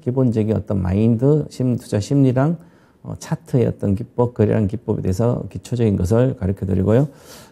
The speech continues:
어, 시세 형성 원리가 가격과 시간과 에너지 이 세 가지가 아주 중요한 건데 오늘 마지막 그 세 번째 에너지에 대해서, 어, 강의를 해드리겠습니다. 삼 강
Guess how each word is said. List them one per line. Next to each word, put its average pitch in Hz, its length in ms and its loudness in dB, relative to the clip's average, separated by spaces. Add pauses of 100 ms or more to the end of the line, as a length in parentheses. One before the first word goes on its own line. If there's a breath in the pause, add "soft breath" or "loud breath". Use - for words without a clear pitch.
(100)
어, 104 520 0
시세 214 260 -2
형성 226 280 2
원리가 151 300 4
가격과 151 500 0
시간과 139 400 2
에너지 98 340 2
이 117 40 4
세 156 200 2
가지가 160 300 2
아주 113 100 0
중요한 120 380 2
건데 113 400 2 (500 soft breath)
오늘 143 200 4
마지막 123 380 4
그 127 100 0
세 160 240 4
번째 170 580 2 (380 loud breath)
에너지에 147 480 4
대해서, 107 520 0
어, 90 200 -4
강의를 92 360 -2
해드리겠습니다. 85 800 -6 (1500 loud breath)
삼 147 320 2
강 131 320 4